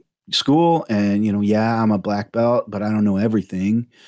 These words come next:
You know, he's the, he's the first guy that, that'll stand up and say,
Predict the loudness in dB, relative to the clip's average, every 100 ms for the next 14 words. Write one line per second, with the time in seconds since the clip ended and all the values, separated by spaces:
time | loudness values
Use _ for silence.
0 | -20 _ -2 0 0 0 -2 0 -2 -2
1 | -2 -4 0 0 0 -2 -2 0 -2 -4
2 | -4 -2 -2 -2 -2 -2 -2 -4 -2 0
3 | 2 0